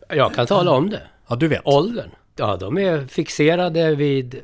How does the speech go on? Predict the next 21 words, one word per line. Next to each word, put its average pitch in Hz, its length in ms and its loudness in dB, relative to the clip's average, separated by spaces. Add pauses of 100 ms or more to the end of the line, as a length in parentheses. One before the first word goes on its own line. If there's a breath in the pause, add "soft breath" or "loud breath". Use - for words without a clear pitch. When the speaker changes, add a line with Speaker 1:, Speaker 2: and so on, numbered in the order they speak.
Speaker 1:
persons 110 560 -4
ålder. 101 520 -6
De 120 180 -4
tror 151 360 0
att 135 180 -4
alla 120 300 0
som 123 140 -8
är 131 40 -6
unga 135 480 -2 (200)
gör, 131 440 -4 (100)
blir, 120 480 -2 (800)
drar 123 300 0
till 113 340 -2
sig - 160 -10
T 110 260 -2
V-tittare. - 520 -14 (840 loud breath)
Det 120 60 -6
var 104 40 -4
samma 170 300 0
med 147 160 -2
mig. 151 280 -4